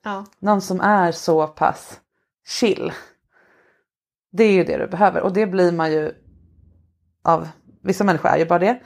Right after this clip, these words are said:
Speaker 1: Ja.
Speaker 2: Men man blir ju också det av att faktiskt känna personen lite mer. Och det är därför jag föreslår att kanske inte gå all in så fort.
Speaker 1: Mm.
Speaker 2: Därför att då blir det en liten,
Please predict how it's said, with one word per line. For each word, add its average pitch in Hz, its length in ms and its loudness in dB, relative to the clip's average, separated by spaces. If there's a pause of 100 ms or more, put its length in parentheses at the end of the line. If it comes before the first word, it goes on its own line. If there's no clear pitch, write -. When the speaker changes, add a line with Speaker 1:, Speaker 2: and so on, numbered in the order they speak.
Speaker 1:
Ja. 190 180 -12
Speaker 2:
Men 185 100 0
man 180 140 2
blir 185 240 2
ju 180 80 4
också 165 240 -2
det 160 280 -4
av 180 360 4
att - 140 -8
faktiskt - 280 -10
känna 190 280 2
personen - 400 -4
lite - 200 -8
mer. - 280 -6
Och - 80 -6
det 175 60 4
är 175 40 4
därför 180 240 2
jag 165 60 -4
föreslår 160 380 0
att 147 140 -2
kanske - 260 -6
inte 165 340 -2
gå 160 280 -2
all 156 100 0
in 156 220 -4
så 175 140 -4
fort. - 540 -4
Speaker 1:
Mm. 196 240 -12 (360)
Speaker 2:
Därför 185 180 -2
att 175 40 -2
då 196 60 0
blir 208 300 4
det 170 80 4
en 160 80 0
liten, 160 280 -6